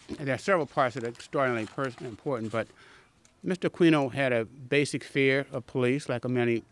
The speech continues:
men do. He's a, certainly a, a, had a fear of dying, dying, and he had expressed these issues with his, to his family on more than one occasions. A-, and so when the police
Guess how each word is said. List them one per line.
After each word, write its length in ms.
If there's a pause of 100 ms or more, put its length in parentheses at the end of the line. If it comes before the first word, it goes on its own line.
men 480
do. 300 (840)
He's 160
a, 60
certainly 320
a, 60 (200)
a, 140 (320)
had 140
a 40
fear 260
of 120
dying, 440 (160)
dying, 460
and 100
he 80
had 100
expressed 460
these 200
issues 260
with 140
his, 260 (500)
to 100
his 100
family 420
on 140
more 180
than 140
one 140
occasions. 680 (1500)
A-, 60 (180)
and 140
so 220
when 180
the 60
police 420